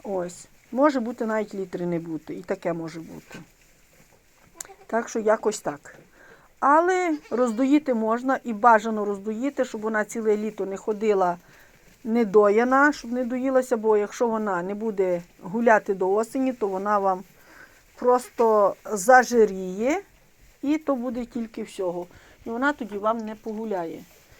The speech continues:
Ось, роздоюєте, роздоюєте, потім собі вже як трохи роздоїте, переводите її там на, на два чи на три рази, як вам там удобно буде доїти, і тоді будете собі доїти і, і давати їсти. Так,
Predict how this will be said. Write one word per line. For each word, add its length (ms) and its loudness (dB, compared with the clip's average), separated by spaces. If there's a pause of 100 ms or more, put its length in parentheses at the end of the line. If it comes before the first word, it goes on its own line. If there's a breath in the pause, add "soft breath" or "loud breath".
(340 soft breath)
Ось, 380 -10
роздоюєте, 800 2
роздоюєте, 560 -2
потім 360 -4
собі 300 -6
вже 140 0
як 140 0
трохи 300 0
роздоїте, 540 0
переводите 640 0
її 140 -4
там 240 -2
на, 200 0 (640 soft breath)
на 180 0
два 300 6
чи 180 -2
на 140 -4
три 280 2
рази, 360 8
як 220 2
вам 160 -2
там 200 0
удобно 380 -2
буде 240 -2
доїти, 580 -2
і 80 0
тоді 280 -8
будете 340 -6
собі 240 -10
доїти 580 -8
і, 220 -8 (1600 soft breath)
і 100 -10
давати 440 2
їсти. 340 -10
Так, 200 -2